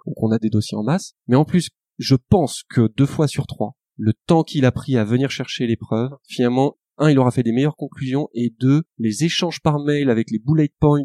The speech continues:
euh, les trente types de documents à nous transmettre, le fait que le client doit les scanner lui-même,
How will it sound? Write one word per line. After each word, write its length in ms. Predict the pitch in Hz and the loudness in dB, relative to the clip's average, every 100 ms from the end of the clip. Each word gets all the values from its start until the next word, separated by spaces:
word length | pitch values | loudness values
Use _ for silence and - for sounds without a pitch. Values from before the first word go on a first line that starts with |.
| - | 0
euh, 180 | 117 110 | 2 2
les 120 | 110 | 0
trente 440 | - - 147 - 131 - | -4 -12 -14 -6 -6 -6
types 160 | - 135 | -4 0
de 80 | |
documents 440 | 123 123 - 127 127 | 0 0 -2 -2 0
à 40 | |
nous 80 | 120 | -2
transmettre, 640 | - 123 - 123 123 - | -6 -8 -6 -2 -2 -2
le 60 | 113 | -2
fait 180 | - - | -2 -2
que 120 | 120 | -2
le 100 | 110 | -4
client 240 | - 123 | -2 -2
doit 100 | 120 | 0
les 80 | 110 | 0
scanner 320 | - 120 113 | -2 -4 -2
lui-même, 500 | 113 147 151 139 139 | 0 2 2 0 -4